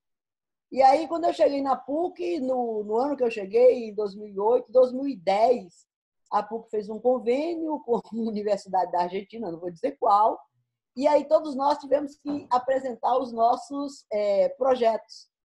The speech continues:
né? Porque tinha que fazer uma síntese, o resumo do projeto para mandar para a universidade, o que é que nós tínhamos a oferecer,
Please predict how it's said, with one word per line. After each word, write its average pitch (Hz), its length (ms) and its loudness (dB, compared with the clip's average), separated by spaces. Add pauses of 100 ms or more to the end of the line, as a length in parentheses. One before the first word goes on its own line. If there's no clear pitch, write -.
(200)
né? 220 280 -4
Porque 220 220 -10
tinha 196 120 -8
que - 60 -14
fazer 208 160 -4
uma 247 100 -4
síntese, 277 600 -6
o 247 40 -2
resumo 262 300 4
do 269 100 -8
projeto 247 380 -4
para 285 120 -4
mandar 233 440 -2
para 233 140 0
a 233 60 0
universidade, 220 640 -4
o - 20 -16
que 240 80 -6
é 226 40 -8
que - 80 -20
nós 233 200 -10
tínhamos 285 320 -10
a 214 80 -4
oferecer, 175 560 -14